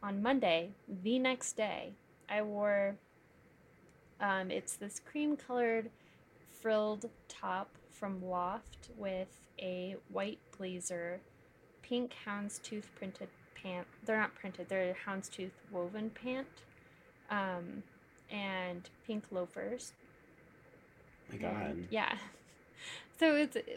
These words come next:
Speaker 1: for me, it's
Speaker 2: It's
Speaker 1: really
Speaker 2: cute,
Speaker 1: is,
Speaker 2: though.
Speaker 1: it's either, like, this super girly girl look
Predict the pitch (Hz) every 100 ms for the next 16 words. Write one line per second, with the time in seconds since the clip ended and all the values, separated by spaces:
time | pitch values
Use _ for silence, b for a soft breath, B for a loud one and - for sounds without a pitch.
0 | - 285 262 277 320 214 240 254 247 208
1 | 202 - - - - - - - - -
2 | - B B B - - 214 254 262 262
3 | 233 226 214 208 202 - 226 214 220 214
4 | 214 208 214 - - - - - - -
5 | - 202 208 208 196 196 190 180 185 -